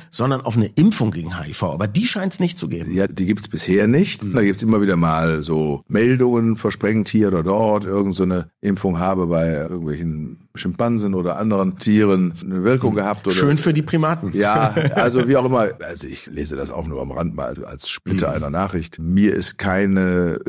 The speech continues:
Speaker 2: tatsächliche Entwicklung bekannt, wo man eine ernsthafte Erwartung haben könnte, dass
Speaker 1: Mhm.
Speaker 2: jetzt in relativ kurzer Zeit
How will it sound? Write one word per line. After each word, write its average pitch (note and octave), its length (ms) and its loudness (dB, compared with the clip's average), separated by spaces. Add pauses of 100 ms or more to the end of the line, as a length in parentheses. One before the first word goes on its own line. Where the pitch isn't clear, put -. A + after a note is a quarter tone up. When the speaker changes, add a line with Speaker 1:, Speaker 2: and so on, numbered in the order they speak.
Speaker 2:
tatsächliche F2 1040 0
Entwicklung F2+ 460 0
bekannt, G2+ 680 2
wo D#2+ 280 -2
man E2 300 0
eine D#2 200 -2
ernsthafte F2 840 0
Erwartung F2+ 480 0
haben F2 220 0
könnte, F2 340 0
dass E2 300 0
Speaker 1:
Mhm. F2 60 0
Speaker 2:
jetzt E2+ 220 -4
in E2 180 -2
relativ E2 360 -2
kurzer F#2+ 220 0
Zeit E2+ 340 -2